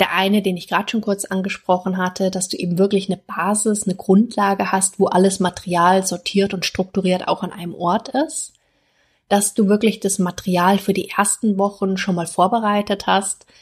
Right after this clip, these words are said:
dann gerne nach Feedback der Teilnehmer alles weitere entwickelst. Am Anfang ist es häufig notwendig, dass du erstmal genügend Zeit in die Aktivierung deiner Teilnehmer investierst,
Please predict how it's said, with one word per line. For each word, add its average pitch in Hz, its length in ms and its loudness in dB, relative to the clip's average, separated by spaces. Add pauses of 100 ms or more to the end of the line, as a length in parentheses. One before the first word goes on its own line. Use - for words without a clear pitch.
(280)
dann 190 380 2
gerne 190 380 4
nach 190 160 0
Feedback - 440 -8
der - 120 -10
Teilnehmer 180 960 2
alles - 300 -6
weitere 170 360 0
entwickelst. 233 920 -2 (960)
Am 190 260 2
Anfang 254 800 -2 (200)
ist 214 180 0
es 233 160 -2
häufig 202 360 0
notwendig, 208 680 2
dass 190 180 -4
du - 80 -8
erstmal 202 500 0
genügend 185 440 0
Zeit 185 380 0
in 180 120 -2
die 190 140 -4
Aktivierung 240 840 2 (100)
deiner 202 240 2
Teilnehmer 196 560 2
investierst, 190 920 -2